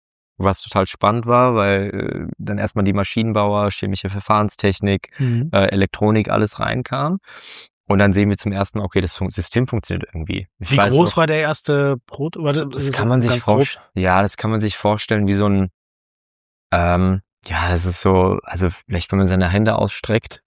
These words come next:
Speaker 1: ja,
Speaker 2: Mhm.
Speaker 1: und dann so ein bisschen groß wie ich ungefähr.
Speaker 2: So
Speaker 1: Also so ganz
Speaker 2: Kühlschrank oder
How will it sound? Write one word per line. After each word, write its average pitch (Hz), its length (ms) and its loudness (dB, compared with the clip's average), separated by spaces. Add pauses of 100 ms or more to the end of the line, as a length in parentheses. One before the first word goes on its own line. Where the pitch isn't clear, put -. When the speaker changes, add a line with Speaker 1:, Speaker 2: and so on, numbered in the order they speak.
Speaker 1:
ja, 101 220 4
Speaker 2:
Mhm. 110 40 4
Speaker 1:
und 98 100 0
dann 92 120 0
so 92 80 -2
ein 90 60 -6 (220)
bisschen 98 300 -4
groß - 360 -4
wie - 100 0
ich 123 200 0
ungefähr. 107 500 -2 (320)
Speaker 2:
So 120 80 -4
Speaker 1:
Also 98 120 2
so 160 60 6
ganz 147 100 2
Speaker 2:
Kühlschrank 127 380 2
oder 120 180 2